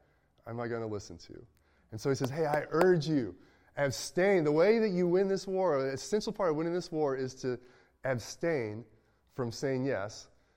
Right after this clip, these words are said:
to the fleshly lusts, to the destructive desires. And so abstain, like, that's not a really popular word. But it basically, the, the power of it is, is whatever you feed,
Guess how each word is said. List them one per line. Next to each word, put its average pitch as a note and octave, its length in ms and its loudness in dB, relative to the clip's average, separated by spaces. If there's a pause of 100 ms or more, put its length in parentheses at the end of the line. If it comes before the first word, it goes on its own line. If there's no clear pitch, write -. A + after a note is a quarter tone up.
(160)
to A#2 140 -4
the A2+ 260 -2 (260)
fleshly C3+ 320 -2
lusts, - 460 -6 (380)
to A#2+ 120 -4
the A#2+ 100 -2
destructive B2 460 -8
desires. G#2 640 -12 (480)
And B2 100 -4
so C#3+ 220 0
abstain, C#3 420 -2
like, B2+ 120 -4
that's D3 160 -12
not D3 100 -10
a B2+ 60 -10
really B2+ 180 -8
popular C3+ 400 -10
word. D3 320 -8 (500)
But C#3+ 180 4
it C#3 180 0
basically, E3 440 2
the, C3 100 0
the A#2+ 160 -4
power G#3+ 400 0
of E3 100 0
it D3 100 0
is, C3+ 180 0
is A#2+ 140 -4
whatever E3+ 320 0
you E3+ 180 -2
feed, D3+ 680 -4